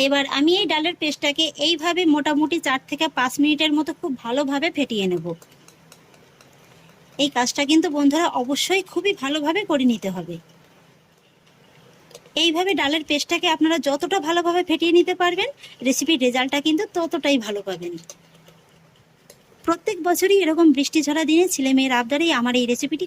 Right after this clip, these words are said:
করতেই হয়। আর সত্যি কথা বলতে কি, এই রেসিপিটি খেতে এতটাই সুস্বাদু হয় যে একবার খেলে কিন্তু বারবারই খেতে মন চায়।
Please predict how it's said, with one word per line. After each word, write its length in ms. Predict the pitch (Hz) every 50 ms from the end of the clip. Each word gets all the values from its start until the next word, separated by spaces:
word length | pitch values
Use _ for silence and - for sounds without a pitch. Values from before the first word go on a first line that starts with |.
| - -
করতেই 320 | 311 320 - - 320 294 247 190
হয়। 160 | 185 175 175 - - - - - - - - 226
আর 60 | 240 -
সত্যি 200 | - 302 - 349 339 359
কথা 140 | 370 370 392 330
বলতে 180 | 359 359 320 370
কি, 60 | 339 370 330
এই 60 | 320 285
রেসিপিটি 340 | 269 - 311 277 330 - 359 -
খেতে 160 | 330 330 - - - - - -
এতটাই 300 | - 302 294 339 349 349 -
সুস্বাদু 340 | 359 349 - - 359 311 370 349
হয় 140 | 330 294 277 233
যে 60 | 277 330 - - - - - - - 240 240
একবার 240 | 247 233 - 294 294 - -
খেলে 160 | 277 269 277 277
কিন্তু 160 | 311 320 392 320 214 240
বারবারই 360 | 233 233 240 247 269 311 311 -
খেতে 160 | 339 339 311 262 220
মন 120 | 208 190 175 -
চায়। 180 | 196 185 180